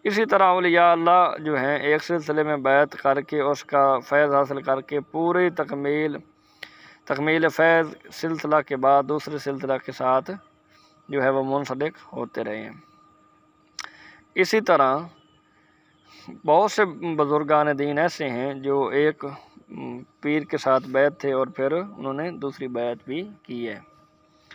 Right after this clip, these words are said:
इस्तिफ़ादा हासिल करने की खातिर, चूँकि मकसूद अल्लाह की ज़ात है, मकसूद जो है वो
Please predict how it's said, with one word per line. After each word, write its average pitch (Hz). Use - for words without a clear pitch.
इस्तिफ़ादा 165
हासिल 165
करने 160
की 147
खातिर, 135
चूँकि 170
मकसूद 165
अल्लाह 160
की 156
ज़ात 135
है, 131
मकसूद 139
जो 139
है 127
वो 151